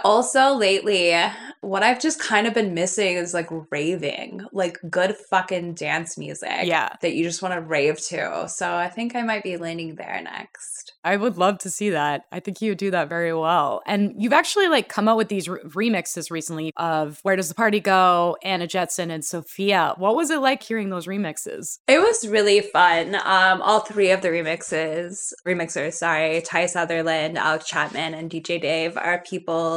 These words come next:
Speaker 1: that, like, I know and love. I always say if you're gonna do a remix, like, make the song better or something completely different, which
Speaker 2: Mm-hmm.
Speaker 1: they did. And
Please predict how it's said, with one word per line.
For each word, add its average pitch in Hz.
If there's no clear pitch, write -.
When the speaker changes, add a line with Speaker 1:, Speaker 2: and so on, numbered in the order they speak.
Speaker 1:
that, 156
like, 160
I 170
know 165
and 160
love. 156
I 202
always 247
say 202
if 208
you're 185
gonna 196
do 180
a 175
remix, 165
like, 123
make 165
the 175
song 165
better 160
or 190
something 175
completely 170
different, 127
which 175
Speaker 2:
Mm-hmm. 165
Speaker 1:
they 170
did. 165
And 175